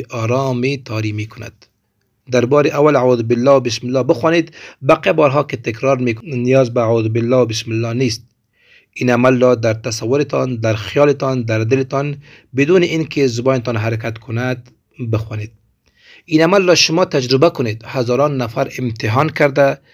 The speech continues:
و نتیجه گرفتن و شما هم نتیجه بگیرید. این یک عملی است که از اولیای خدا رسیده.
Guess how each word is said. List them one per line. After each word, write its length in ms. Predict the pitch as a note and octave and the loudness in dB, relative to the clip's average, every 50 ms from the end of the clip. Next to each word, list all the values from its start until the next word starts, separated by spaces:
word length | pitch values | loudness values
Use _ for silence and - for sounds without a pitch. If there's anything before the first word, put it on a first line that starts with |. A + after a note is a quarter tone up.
| _ _ _ _ _ | _ _ _ _ _
و 160 | - A#2+ B2 B2+ | -4 -2 0 0
نتیجه 380 | C3 B2+ B2 C#3 C3 C#3+ F3 | 0 0 -2 0 2 4 4
گرفتن 460 | E3 E3 C#3+ - - - A2 G#2+ G#2 | 4 4 2 0 -2 -4 -6 -6 -6
و 120 | G#2+ G#2+ G2+ | -6 -6 -6
شما 280 | - - B2+ A#2+ A#2 | -6 -6 -6 -6 -8
هم 320 | A2+ A2 B2+ D3+ D3+ C#3+ B2+ | -8 -6 -6 -6 -6 -4 -6
نتیجه 340 | A2 - A#2+ A2+ A2+ A#2+ A2+ | -6 -6 -4 -2 0 0 0
بگیرید. 400 | A2 A2+ A2 A2+ A2 G#2+ A2 - - _ _ _ _ _ _ - - - - _ | 0 0 -2 -4 -4 -6 -8 -10 -16 _ _ _ _ _ _ -20 -20 -20 -18 _
این 200 | - D3+ D3+ D3+ | -2 0 2 2
یک 160 | D#3+ D3 D3+ | 2 2 2
عملی 360 | C#3+ C#3 D3 E3 E3+ D#3+ D#3+ | 2 2 2 4 4 6 4
است 160 | D#3 C#3+ - - | 4 4 0 -2
که 80 | C#3 | -4
از 120 | B2 A#2+ - | -4 -4 -2
اولیای 480 | C#3 B2+ A#2+ A#2+ A#2+ C3 C#3 C#3 B2+ | -2 -2 0 0 0 0 0 0 0
خدا 320 | A#2 - - A#2+ A#2 C#3+ D3+ | -2 -4 -4 0 2 2 4
رسیده. 400 | C#3+ B2+ - - - A#2+ A2+ | 2 2 -2 -4 -6 -8 -10